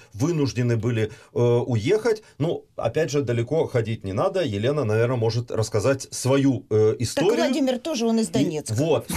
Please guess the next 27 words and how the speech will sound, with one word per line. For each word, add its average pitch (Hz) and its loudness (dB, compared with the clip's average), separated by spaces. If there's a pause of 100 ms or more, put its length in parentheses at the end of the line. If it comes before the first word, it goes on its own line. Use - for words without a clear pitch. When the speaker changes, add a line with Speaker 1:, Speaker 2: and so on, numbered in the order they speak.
(100)
Speaker 1:
Но, 123 2
Speaker 2:
<laughs> - -4
Speaker 1:
в-, 110 0
но, 160 2
но 135 0
смотри, 147 -2 (140)
но 131 2
Владимир, 135 0 (240)
э, 120 4
сейчас, 135 -2
э, 123 0
все-таки 123 -4
называется 123 0
директор 120 0
института, 131 -2 (260)
да, 131 0
а - -4
ты, - -
Speaker 2:
Перемещенного. 139 -2
Speaker 1:
ты 147 2
была, 151 0
э, 135 2
вот 123 0
главным 143 0
редактором, 151 0
то 123 -2
есть, 123 -2